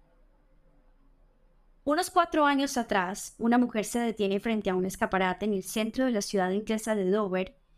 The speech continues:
y ve un suéter que le gusta. No se interesa por su precio. Entra en la tienda, se lo señala a la dependienta y le pide que se lo envuelva para el regalo. Mientras paga, la dependienta le pregunta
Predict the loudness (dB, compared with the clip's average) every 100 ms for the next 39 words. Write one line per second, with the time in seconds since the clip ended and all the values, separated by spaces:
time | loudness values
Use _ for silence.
0 | _ _ 2 2 2 0 -2 -2 0 -4
1 | -4 _ _ -2 0 -2 -6 -8 -14 -14
2 | _ _ _ _ _ _ 2 2 2 0
3 | 2 0 -2 -4 -4 -6 -4 -4 -4 -8
4 | -12 _ _ _ _ -6 -6 0 2 2
5 | 0 -2 -2 0 2 0 -2 -12 -4 -2
6 | -2 -4 -2 0 2 4 4 4 2 0
7 | -2 -2 -2 -2 -2 -4 _ _ -4 -2
8 | -2 -4 -4 -4 -2 0 2 2 2 2
9 | 0 -2 -2 2 2 0 -10 _ _ _
10 | _ _ _ _ -2 0 2 0 -2 2
11 | 2 4 2 2 0 -2 0 0 0 -2
12 | -2 -2 -4 0 0 0